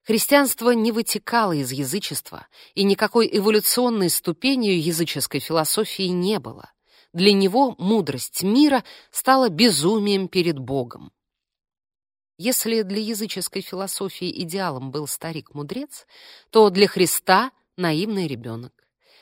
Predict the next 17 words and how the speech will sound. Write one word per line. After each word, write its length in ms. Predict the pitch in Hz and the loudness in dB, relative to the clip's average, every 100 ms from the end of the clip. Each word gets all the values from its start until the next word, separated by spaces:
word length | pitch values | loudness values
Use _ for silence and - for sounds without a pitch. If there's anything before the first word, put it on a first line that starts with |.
| _ | _
Христос 440 | 214 220 269 - | 0 0 0 -2
и 40 | 247 | -2
сам 460 | - 302 196 139 | -4 -2 -2 -2
не 180 | 165 247 | -2 -2
был 180 | 160 131 | -4 -6
никаким 600 | 131 143 139 127 - 160 | -6 -6 -6 -10 -6 -6
мудрецом, 640 | 160 156 190 - 240 143 - | -4 -6 -6 -4 -4 -6 -8
очередным 680 | 131 - 147 143 156 156 127 | -10 -10 -8 -4 -2 -2 -2
банальным 580 | 127 131 160 165 147 123 | -4 -4 -6 -6 -8 -10
учителем 580 | 120 - - 160 156 151 | -10 -10 -10 -8 -6 -4
добродетели. 760 | 156 185 185 180 - - _ _ _ - - - | -4 -6 -6 -10 -10 -20 _ _ _ -20 -20 -2
Он 140 | 233 | 2
любил 320 | 226 220 285 | 2 2 0
парадоксы 760 | - 185 160 143 143 - - 151 _ _ | 2 2 2 0 -6 -8 -10 -14 _ _
и 80 | 233 | -2
разрыв 360 | 202 131 131 - | 0 0 -4 -8
шаблона. 520 | 113 110 117 - - | -10 -12 -14 -16 -20